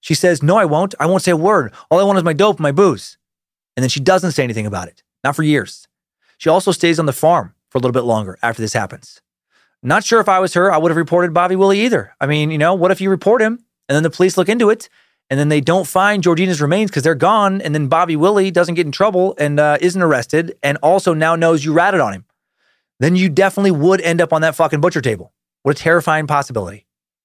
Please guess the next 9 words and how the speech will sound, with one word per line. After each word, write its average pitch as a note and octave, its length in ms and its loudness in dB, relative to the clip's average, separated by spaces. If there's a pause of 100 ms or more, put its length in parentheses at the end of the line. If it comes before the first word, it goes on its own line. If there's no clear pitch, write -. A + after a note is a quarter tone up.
(440)
Sometime D#3 280 0
in C#3 60 -4
February C#3+ 360 0
of A#2+ 60 -6
nineteen B2+ 300 -6
ninety-nine, C#3 500 -2
Pickton C#3 300 -6
kills A#2 240 -2
again. G2 300 -6